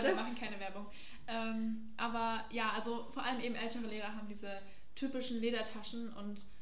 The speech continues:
Speaker 1: Genau, weil
Speaker 2: wenn
Speaker 1: sie
Speaker 2: man
Speaker 1: noch
Speaker 2: die
Speaker 1: ihre
Speaker 2: nicht hat, dann ist man absolut
Speaker 1: ganzen
Speaker 2: kein Lehrer.
Speaker 1: Zettel, Unterlagen und Kopien drin
Speaker 2: Ja,
Speaker 1: und dann
Speaker 2: und
Speaker 1: diese
Speaker 2: dann fällt
Speaker 1: modernen
Speaker 2: am besten
Speaker 1: Lehrer, die
Speaker 2: auch
Speaker 1: kommen
Speaker 2: alles
Speaker 1: mit ihrem
Speaker 2: raus.
Speaker 1: Notebook und Schluss
Speaker 2: Ja.
Speaker 1: ist. Ja,
Speaker 2: Das stimmt.
Speaker 1: aber,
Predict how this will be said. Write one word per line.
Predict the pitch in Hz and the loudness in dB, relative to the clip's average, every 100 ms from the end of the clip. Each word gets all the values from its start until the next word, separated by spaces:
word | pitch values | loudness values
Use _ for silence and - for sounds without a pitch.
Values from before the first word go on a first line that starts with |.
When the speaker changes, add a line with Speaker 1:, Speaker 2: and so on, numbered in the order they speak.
| - | -2
Speaker 1:
Genau, | 220 208 202 | 2 4 4
weil | 220 | 4
Speaker 2:
wenn | 226 | 4
Speaker 1:
sie | |
Speaker 2:
man | 220 | 4
Speaker 1:
noch | 220 | 4
Speaker 2:
die | 226 | 2
Speaker 1:
ihre | 214 | 2
Speaker 2:
nicht | 208 214 | 2 0
hat, | 214 | -2
dann | 214 | -4
ist | 190 214 | -4 -4
man | 208 | -4
absolut | - - 208 202 | -4 -6 -4 6
Speaker 1:
ganzen | 220 240 - 247 | 8 8 4 4
Speaker 2:
kein | 202 | 2
Lehrer. | 185 | 0
Speaker 1:
Zettel, | - 240 240 240 233 | 2 2 4 2 2
Unterlagen | 226 262 233 226 226 | 2 2 4 4 4
und | 220 | 0
Kopien | 220 - 247 226 | -2 0 0 0
drin | 214 214 220 | 0 2 2
Speaker 2:
Ja, | 202 | 2
Speaker 1:
und | 220 | 2
dann | 214 | 2
Speaker 2:
und | |
Speaker 1:
diese | 214 220 | 2 4
Speaker 2:
dann | |
fällt | 233 254 | 8 10
Speaker 1:
modernen | 233 | 10
Speaker 2:
am | 254 | 10
besten | 247 247 | 10 10
Speaker 1:
Lehrer, | 247 | 8
die | 226 | 8
Speaker 2:
auch | |
Speaker 1:
kommen | 254 | 6
Speaker 2:
alles | 254 | 6
Speaker 1:
mit | 247 | 6
ihrem | 240 226 | 6 8
Speaker 2:
raus. | 214 254 - | 8 8 8
Speaker 1:
Notebook | 277 269 | 6 6
und | 247 226 | 2 0
Schluss | - | 0
Speaker 2:
Ja. | 233 240 226 190 | 6 6 6 0
Speaker 1:
ist. | - - - - - - - - | -2 -4 -4 -4 -4 -4 -4 -2
Ja, | 214 190 202 | 0 0 0
Speaker 2:
Das | 202 - | -2 -4
stimmt. | 208 196 | -2 0
Speaker 1:
aber, | 190 208 | 0 -2